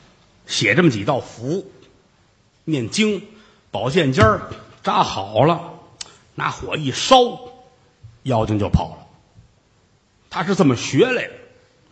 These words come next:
他认为这灵，可他一次都没试过啊。这些日子穷得够瞧的，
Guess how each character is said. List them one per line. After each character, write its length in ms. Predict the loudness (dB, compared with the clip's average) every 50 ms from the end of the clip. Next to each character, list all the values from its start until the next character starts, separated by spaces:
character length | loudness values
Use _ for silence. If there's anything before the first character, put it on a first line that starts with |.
| _ _ _ _ _ _ _
他 240 | -10 -4 -4 -2 -2
认 120 | -2 -4
为 40 | -4
这 140 | -2 -4 -4
灵， 180 | -2 -2 -4 -4
可 180 | -4 -6 -2
他 100 | 0 0
一 240 | 0 2 2 2 2
次 220 | 0 2 0 0
都 140 | 4 4 4
没 180 | 4 4 2 0
试 320 | 0 0 -2 -2 -2 -2
过 140 | -6 -8 -14 -16 -20 -20 _ _ _ _ _ _
啊。 200 | -18 -18 -18 -18 _ _ _ _ _ _ -20 -20 -20 -20 -20 -20 -20 -20 -20 -20 -20 -20 _ _ _ _ _ _ _ _ _ _ _ _ _
这 140 | -10 -10 -6
些 120 | -6 -4 -4
日 160 | -2 -2 -2
子 220 | 0 0 -2 -2 -4 -10 -18 -20 -20 -20 _ _ _ _ _ _
穷 240 | -10 0 0 2 2
得 100 | 2 0
够 140 | 0 0 -2
瞧 300 | -2 -4 -2 -2 -2 -2
的， 140 | -2 -6